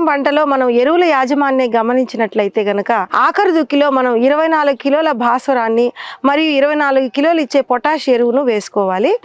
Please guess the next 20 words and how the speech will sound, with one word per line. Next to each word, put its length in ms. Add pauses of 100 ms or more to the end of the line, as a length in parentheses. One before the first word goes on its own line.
(160)
యూరియా 340
అయితే 180 (100)
గనక 260 (400)
నలభై 340
ఎనిమిది 260
నుంచి 240 (140)
అరవై 220 (100)
కిలోలు 340
ఇచ్చేటటువంటి 800 (500)
నత్రజని 520 (120)
ఎరువులను 500 (460)
నాటిన 400 (420)
ముప్పై, 340 (400)
నలభై 300 (160)
ఐదు 160 (240)
మరియు 240 (140)
అరవై 340
రోజులకు 520 (480)
సమభాగాల్లో 840 (180)
పైపాటుగా 540